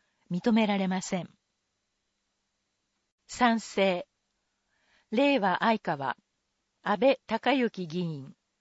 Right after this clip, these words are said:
本条例改正は、将来にわたり持続可能な在宅支援のあり方を考えた中で、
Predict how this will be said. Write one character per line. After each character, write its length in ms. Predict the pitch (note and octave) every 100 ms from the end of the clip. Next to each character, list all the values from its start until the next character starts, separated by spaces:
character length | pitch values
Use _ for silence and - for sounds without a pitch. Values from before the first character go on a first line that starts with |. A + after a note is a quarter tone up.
| _ _ _ _ _ _ _ _ _ _ _
本 260 | - D#4 F#3+
条 240 | G3+ B3+
例 160 | B3+ B3
改 260 | - A#3
正 280 | A3 F3+ E3
は、 200 | D3 D#3 - _ _ _
将 300 | - C4+ C4+
来 180 | G3 F3
に 100 | E3+
わ 120 | D#3+
た 160 | - E3+
り 200 | D#3+ - _ _ -
持 180 | F3 G3
続 280 | C4+ - -
可 160 | G3+ G#3+
能 240 | B3+ B3
な 240 | A3 G#3+ -
在 300 | G#3 C4+ C4
宅 200 | C4 -
支 200 | - B3+
援 180 | A#3 F3+
の 120 | D#3+
あ 60 |
り 100 | E3+
方 320 | - G#3+ F3 D3+
を 60 |
考 300 | - A3 G#3+
え 120 | G#3+ G3
た 140 | E3
中 260 | F3+ F3 D3+
で、 220 | C#3+